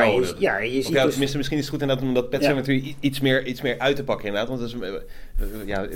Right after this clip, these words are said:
Speaker 1: misschien willen jullie dat inderdaad, eh, eh,
Speaker 2: Mhm.
Speaker 1: doen. Wat voor, wat, wat voor verhaal dat is. Dan kunnen we dat inderdaad misschien mooi, wat we net hebben aangehaald als
Speaker 2: Ja.
Speaker 1: een meer theoretisch idee ook mooi terugzien, eh, volgens mij in de tekst. Want
Speaker 2: Mhm.
Speaker 1: volgens mij is dat ook wel exemplarisch, toch? Eh,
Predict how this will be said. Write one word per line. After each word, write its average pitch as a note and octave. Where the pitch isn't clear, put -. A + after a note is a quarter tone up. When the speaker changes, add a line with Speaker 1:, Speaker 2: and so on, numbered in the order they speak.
Speaker 1:
misschien G2+
willen G#2
jullie A2
dat F2
inderdaad, F2+
eh, G2
eh, C3
Speaker 2:
Mhm. C#3
Speaker 1:
doen. C3
Wat G2
voor, G2+
wat, F#2+
wat G2
voor G2+
verhaal G2
dat F#2
is. F2
Dan F#2
kunnen G2+
we G2
dat F#2+
inderdaad G2
misschien A2
mooi, A2+
wat G2
we A2
net A2
hebben G#2+
aangehaald A2
als -
Speaker 2:
Ja. C3+
Speaker 1:
een G2
meer G#2+
theoretisch G#2+
idee G2+
ook F#2+
mooi G2+
terugzien, F#2+
eh, D#2+
volgens F#2
mij F#2
in F2+
de F2
tekst. G2
Want C#3
Speaker 2:
Mhm. G#3
Speaker 1:
volgens A#2+
mij G#2
is G#2
dat G2+
ook -
wel -
exemplarisch, F2+
toch? -
Eh, F2